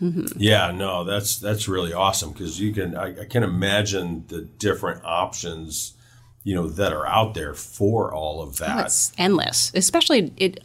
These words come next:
Speaker 1: it really all depends on the space.
Speaker 2: Mm-hmm.
Speaker 1: Um, but, you know, we can do islands. We can,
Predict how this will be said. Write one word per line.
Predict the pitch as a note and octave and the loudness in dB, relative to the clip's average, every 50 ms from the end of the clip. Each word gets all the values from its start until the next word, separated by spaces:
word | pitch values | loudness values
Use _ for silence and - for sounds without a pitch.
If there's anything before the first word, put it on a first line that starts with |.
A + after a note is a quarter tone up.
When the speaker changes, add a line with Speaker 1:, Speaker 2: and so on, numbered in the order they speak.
| - | 0
Speaker 1:
it | - G#3 F#3 | 2 2 4
really | G#3 B3+ C4 B3+ B3+ G3 | 6 6 6 8 8 6
all | F3+ F#3 | 6 6
depends | D#3+ - G#3 F3+ E3+ D#3+ | 4 2 2 2 2 2
on | E3+ D#3+ | 2 2
the | B2 | 4
space. | - - - - - B3+ G3+ C#3 - E2 - - - - - - - - - - - - | 6 6 6 6 6 4 4 4 2 2 4 4 6 6 4 2 0 -8 -16 -14 -16 -6
Speaker 2:
Mm-hmm. | - A#2+ A#2+ - | 0 4 6 6
Speaker 1:
Um, | E3+ E3+ D#3+ D#3+ D3 - - - - - - - - - - - - | 8 8 6 6 4 2 -2 -6 -10 -10 -12 -12 -12 -14 -18 0 2
but, | G3+ D#3 - | 2 4 6
you | F3 D#3+ F3+ F#3+ | 6 6 6 6
know, | F3+ | 6
we | F3 F3+ | 6 6
can | F#3 F#3 F3 | 4 4 4
do | D3 D#3 D#3 D3+ D3+ - - | 2 2 0 0 -2 -2 0
islands. | - D#3 D3+ D#3+ D#3+ E3+ E3+ E3+ F3 F3 F3 E3 E3 D#3 | 2 2 4 4 4 4 4 4 4 4 4 4 4 4
We | D#3+ | 2
can, | D#3+ - - D#3 D3+ D#3 D#3 D#3 D#3 - - - | 2 0 0 -2 -2 0 -2 -2 -4 -4 -6 -6